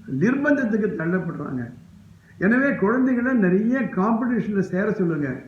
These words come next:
இன்னும் கேட்டீங்கன்னா, அவங்களால முடியாத, கஷ்டமாக இருக்கக்கூடிய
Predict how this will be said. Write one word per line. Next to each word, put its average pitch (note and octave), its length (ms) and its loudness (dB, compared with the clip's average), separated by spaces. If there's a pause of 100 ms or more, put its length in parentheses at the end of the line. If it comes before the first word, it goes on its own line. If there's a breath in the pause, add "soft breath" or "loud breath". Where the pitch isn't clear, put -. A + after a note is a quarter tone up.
(160)
இன்னும் A3+ 260 2
கேட்டீங்கன்னா, G3+ 600 0 (480 loud breath)
அவங்களால F#3+ 580 2
முடியாத, B3+ 840 2 (340)
கஷ்டமாக A#3 680 2
இருக்கக்கூடிய A3+ 560 0